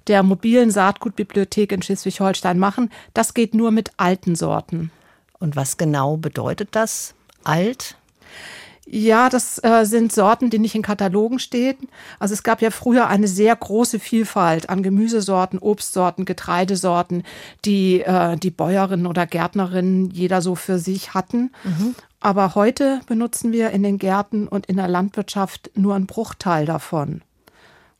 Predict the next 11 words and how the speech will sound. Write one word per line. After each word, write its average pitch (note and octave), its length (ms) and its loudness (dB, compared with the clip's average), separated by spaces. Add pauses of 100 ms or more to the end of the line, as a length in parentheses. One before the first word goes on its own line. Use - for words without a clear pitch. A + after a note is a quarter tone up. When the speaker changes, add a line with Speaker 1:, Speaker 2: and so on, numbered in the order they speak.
Speaker 1:
Und F3+ 380 -2
jetzt G#3+ 380 -2
in F#3+ 100 0
dem E3 140 -2
Bücherbus, C4 500 -2
da F#3 100 -2
fahren F#3 380 -2
maximal G#3 720 -2
so F#3 140 -2
fünf A3+ 280 -2
verschiedene G#3 800 -4